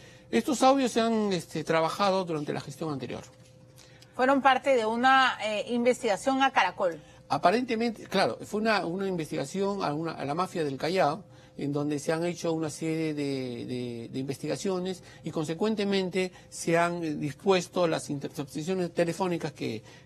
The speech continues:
Speaker 1: que hoy en día se conocen. Pero eh, eh, eh,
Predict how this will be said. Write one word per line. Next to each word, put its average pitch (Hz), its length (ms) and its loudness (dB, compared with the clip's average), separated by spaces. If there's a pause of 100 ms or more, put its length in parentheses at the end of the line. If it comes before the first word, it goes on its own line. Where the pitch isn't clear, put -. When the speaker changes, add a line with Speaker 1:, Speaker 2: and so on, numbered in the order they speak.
Speaker 1:
que 151 100 2
hoy 151 100 4
en 151 60 0
día 151 140 0
se 156 100 -8
conocen. 202 420 2 (540)
Pero 151 640 4 (520)
eh, 147 260 -2
eh, 131 300 -4 (220)
eh, 127 400 -8